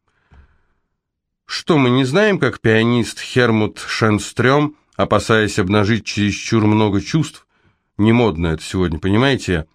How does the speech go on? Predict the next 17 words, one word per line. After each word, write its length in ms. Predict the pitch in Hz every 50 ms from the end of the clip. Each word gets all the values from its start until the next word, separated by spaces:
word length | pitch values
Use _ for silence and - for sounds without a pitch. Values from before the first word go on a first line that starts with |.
| _ _ _ _ _ _
сыплет 640 | - - - - - 170 175 - 143 123 113 - -
октавы, 640 | - - 110 - - _ - 156 165 - 151 139 113
будто 640 | 95 95 117 135 135 - _ - - 113 110 107 104
валит 500 | 95 90 87 87 113 135 135 120 107 90
с 80 | 90
горы 340 | 92 92 107 110 113 127 135
вековые 540 | 123 107 104 101 110 110 117 120 117 104 95
камни, 600 | - - - - 131 147 151 139 117 104 92 85 - _ _ _ _ _ _ _ _ _ _ _
и 120 | - 101
как 360 | 92 - - 131 139 143 - -
потом 320 | 131 123 - 135 127 123
критики, 460 | 101 - 113 123 131 120 - - -
обливаясь 600 | 113 110 101 110 113 110 113 113 120 113 - - -
потом, 380 | - 104 110 117 107 120 110 101
спорят 640 | 90 - - - - - 113 123 127 127 120 - - -
об 180 | - 98 95 95
его 440 | 101 101 104 98 107 110 110 104